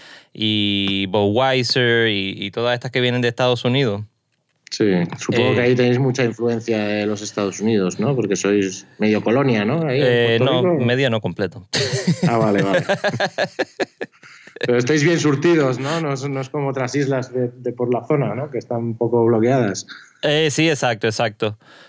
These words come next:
Speaker 1: Eh,
Speaker 2: Vale, vale.
Speaker 1: pero, eh, es la influencia, pero siempre, como, como te comenté del com-, del amigo Javier, que tiene, tiene toda esta cerveza de, de,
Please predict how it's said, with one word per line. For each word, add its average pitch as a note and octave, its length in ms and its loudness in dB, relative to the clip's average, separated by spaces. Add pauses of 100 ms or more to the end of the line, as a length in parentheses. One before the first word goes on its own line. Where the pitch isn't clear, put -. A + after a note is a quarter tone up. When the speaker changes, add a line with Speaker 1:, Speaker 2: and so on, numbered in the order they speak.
(120)
Speaker 1:
Eh, A2 1000 2
Speaker 2:
Vale, - 0 -
vale. F#2+ 100 -12
Speaker 1:
pero, A#2+ 560 2
eh, - 400 -4
es D3+ 40 2
la E3 220 2
influencia, F3 480 0
pero A#2+ 260 2
siempre, C#3+ 380 0
como, B2+ 300 -2
como A2 280 -2
te A2 180 0
comenté A2+ 360 0
del A#2+ 140 0
com-, A#2 320 -4
del A#2 160 0
amigo A#2 640 4
Javier, A#2 340 2
que G#2+ 160 0
tiene, G2 800 -2
tiene G2+ 300 -2
toda A2 200 0
esta G#2+ 220 -2
cerveza G#2 720 0
de, F#2 480 -4
de, F#2 800 -6